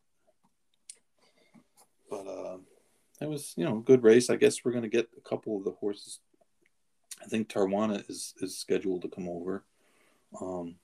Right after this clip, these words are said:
at least it seemed like after the race. The German horse, I do not think, uh, as, uh, something Tasso.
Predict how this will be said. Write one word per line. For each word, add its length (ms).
at 100
least 300
it 300
seemed 360
like 380
after 240
the 100
race. 460
The 120
German 320
horse, 340
I 40
do 120
not 280
think, 300
uh, 340
as, 380
uh, 180
something 440
Tasso. 640